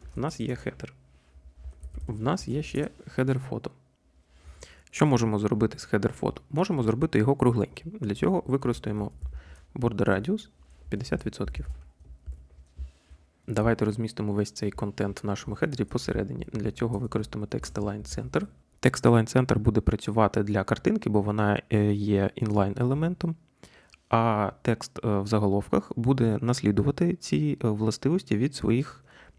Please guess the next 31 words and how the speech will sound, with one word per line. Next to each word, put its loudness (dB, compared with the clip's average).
м, -4
батьківських 0
елементів. 0
Давайте 2
додамо 2
в -2
наш 0
H -6
T 2
M 0
L 0
ще 0
дещо. -4
Є 2
такий 2
широко 4
використовуваний 4
паттерн, 2
е, -2
використання -2
елементів -4
контейнерів. -2
Що -10
це -6
таке? 2
Це 2
просто -4
div -2
з -12
класом -2
контейнер, -2